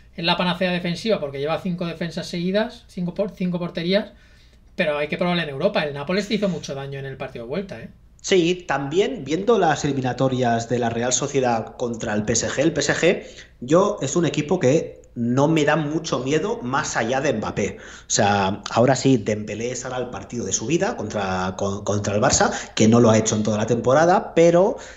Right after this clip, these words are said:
Speaker 2: no sé, veo a Fabián, veo a Vitinha, veo a Barcola, que sí, son buenos jugadores,
Speaker 1: Y la baja
Speaker 2: pero
Speaker 1: de Archaf es importante.
Speaker 2: Sí, pero bueno, quizá le da un poquito más de consistencia defensiva y ya le interesa, ¿eh? Para, por ahí, bueno, no, es la banda contraria por la que va a atacar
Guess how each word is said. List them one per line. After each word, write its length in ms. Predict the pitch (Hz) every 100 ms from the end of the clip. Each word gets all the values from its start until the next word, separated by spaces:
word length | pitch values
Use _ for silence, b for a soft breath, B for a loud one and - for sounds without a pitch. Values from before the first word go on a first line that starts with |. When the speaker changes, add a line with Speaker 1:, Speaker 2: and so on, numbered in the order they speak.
| B
Speaker 2:
no 120 | 131
sé, 440 | 139 127 123 113 107
veo 200 | 127 143
a 40 |
Fabián, 600 | 139 120 120 139 139 131
veo 100 | 120
a 60 | 123
Vitinha, 580 | 117 110 135 135 127 131
veo 160 | 117
a 40 | 113
Barcola, 580 | 110 104 139 135 127 113
que 60 |
sí, 160 | - 131
son 160 | 123
buenos 200 | 131 135
jugadores, 460 | - 123 104 131 135
Speaker 1:
Y 80 | 151
la 60 |
baja 100 | 151
Speaker 2:
pero 160 | 135 170
Speaker 1:
de 80 | 196
Archaf 440 | 185 - 185 214 - -
es 580 | 190 170 160 - - -
importante. 640 | 160 135 - 143 117 113 - - - - - - - -
Speaker 2:
Sí, 520 | - - 214 202 190 185
pero 140 | 151
bueno, 200 | 170 113
quizá 200 | 113 160
le 80 | 185
da 60 |
un 60 | 147
poquito 280 | 123 120 120
más 160 | 113
de 60 | 110
consistencia 500 | 110 - - 110 113
defensiva 500 | 107 107 - 147 175
y 140 | 123
ya 120 | 117 123
le 80 | 143
interesa, 680 | 139 - 104 - - 85 104
¿eh? 180 | 139
Para, 580 | - 92 95 92 90 -
por 160 | 110 95
ahí, 320 | 107 127 151
bueno, 300 | 131 123 104
no, 160 | 123 107
es 120 | 104
la 100 | 117
banda 260 | 117 113
contraria 720 | 110 107 107 113 113 110 104 104
por 120 | 107
la 140 | 107
que 80 | 110
va 80 | 101
a 20 |
atacar 800 | 104 101 208 104 101 95 95